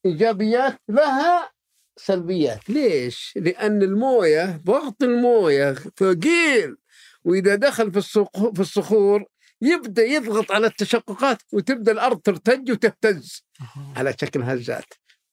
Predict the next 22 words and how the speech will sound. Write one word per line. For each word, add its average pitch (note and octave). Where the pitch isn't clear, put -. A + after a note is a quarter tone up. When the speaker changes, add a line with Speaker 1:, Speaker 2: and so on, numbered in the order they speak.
Speaker 1:
توصل D3
إلى C#3
أربع A3
درجات G3
ونص. -
أقدر D#3
أسميها C#3
زلزال. B2
Speaker 2:
واو. C3
Speaker 1:
أي، C4
السد E3+
العالي F#3
Speaker 2:
مم. D#3+
Speaker 1:
عندنا E3+
في C3+
جيزان D#3+
رصدنا E3+
أربع D3
درجات B2
وشوي G#3
قبل A2
فترة G2+